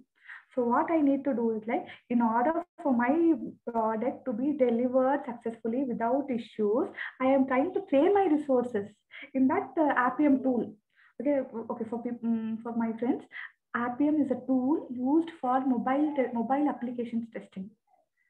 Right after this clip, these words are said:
Okay. So I, I'm just using those terms and I'm trying to define you all also. So I, I want my testers to be good at that, so that, uh, because at the end of the day, it shouldn't be like, uh, "I don't know Appium tool. I'm a normal manual tester.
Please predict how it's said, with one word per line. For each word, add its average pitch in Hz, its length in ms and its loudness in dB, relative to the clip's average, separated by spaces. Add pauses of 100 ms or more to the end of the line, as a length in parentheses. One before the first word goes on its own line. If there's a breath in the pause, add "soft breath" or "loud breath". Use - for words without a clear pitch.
(360)
Okay. 269 240 -6 (880)
So 392 140 -12 (100)
I, 247 100 -2
I'm 233 300 0
just 262 160 0
using 262 300 4
those 254 220 4
terms 254 200 0
and 262 120 2
I'm 233 120 0
trying 240 180 -2
to 262 80 0
define 247 580 0
you 226 120 -2
all 220 140 -4
also. 214 380 -8 (320 loud breath)
So 370 100 -12 (240 loud breath)
I, 277 280 0
I 285 40 4
want 330 300 0
my 330 380 0
testers 320 500 2
to 311 80 0
be 349 400 4 (280)
good 269 220 4
at 294 200 6
that, 240 260 -2 (100)
so 285 80 0
that, 370 220 0 (120)
uh, 285 60 2 (460 loud breath)
because 311 280 0
at 254 100 4
the 294 40 2
end 285 160 2
of 349 100 -2
the 330 80 -2
day, 285 240 2
it - 100 -2
shouldn't 294 240 0
be 320 80 4
like, 311 280 0
uh, 277 80 0 (280 loud breath)
"I 277 160 2
don't 285 200 4
know 330 120 2
Appium 277 360 2
tool. 233 140 0
I'm 240 200 0
a 285 40 4
normal 285 400 2
manual 285 400 0
tester. 262 400 -4